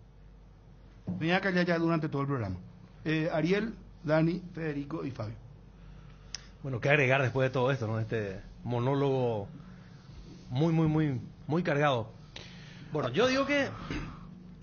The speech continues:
Speaker 2: eh, ha de ser muy, muy doloroso para el hincha de Cerro Porteño, porque es impactante la diferencia de global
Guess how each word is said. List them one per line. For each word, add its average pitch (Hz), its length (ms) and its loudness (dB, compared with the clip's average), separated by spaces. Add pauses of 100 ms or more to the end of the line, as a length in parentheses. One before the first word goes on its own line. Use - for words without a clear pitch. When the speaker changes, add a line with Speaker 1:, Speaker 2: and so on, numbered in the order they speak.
(140)
Speaker 2:
eh, 160 100 4
ha 160 100 8
de 180 60 10
ser 180 180 2
muy, 208 300 4
muy 170 220 6
doloroso 175 360 4
para 170 120 4
el 156 60 4
hincha 156 200 4
de 165 80 6
Cerro 160 220 4
Porteño, 151 500 4 (720)
porque 127 200 0
es 135 60 4
impactante 151 580 4
la 160 80 4
diferencia 147 640 2
de 127 340 4
global 135 480 4